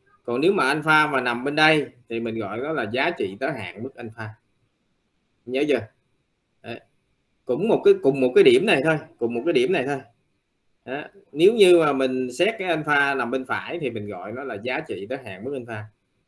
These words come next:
Còn nếu mình xét alpha nằm bên trái thì mình gọi là giá trị bách phân vị mức alpha. Như vậy thì chúng ta sẽ có là giá trị, ờ, phân vị mức alpha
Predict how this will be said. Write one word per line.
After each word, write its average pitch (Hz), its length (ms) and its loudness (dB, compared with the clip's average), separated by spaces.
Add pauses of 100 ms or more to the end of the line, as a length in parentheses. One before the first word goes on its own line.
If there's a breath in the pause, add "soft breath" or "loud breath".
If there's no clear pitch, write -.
(120)
Còn 107 100 -8
nếu 165 140 0
mình 127 160 -2
xét 170 180 -4
alpha 131 400 0
nằm 110 180 -4
bên 117 140 -6
trái 131 320 -6 (440)
thì 107 80 -8
mình 101 160 -8
gọi 95 180 -8
là 104 80 -8
giá 120 360 -6
trị 101 300 -8 (200)
bách 180 180 -4 (120)
phân 117 200 -4
vị 92 280 -10
mức 143 180 -8
alpha. 107 340 -10 (1200)
Như 175 140 6
vậy 156 140 10
thì 151 180 4
chúng 185 140 2
ta 165 200 4
sẽ 151 180 0
có 170 260 0
là 135 240 2
giá 165 300 2
trị, 120 440 0
ờ, 131 480 0 (1600)
phân 160 180 2
vị 120 380 2
mức 196 200 -2
alpha 143 720 0